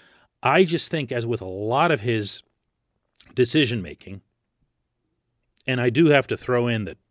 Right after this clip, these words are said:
Frank Coonley was also overseeing baseball operations, that between the two of them,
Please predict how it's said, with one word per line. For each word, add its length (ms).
Frank 320
Coonley 380
was 160
also 380
overseeing 580
baseball 480
operations, 800
that 120
between 400
the 80
two 240
of 100
them, 240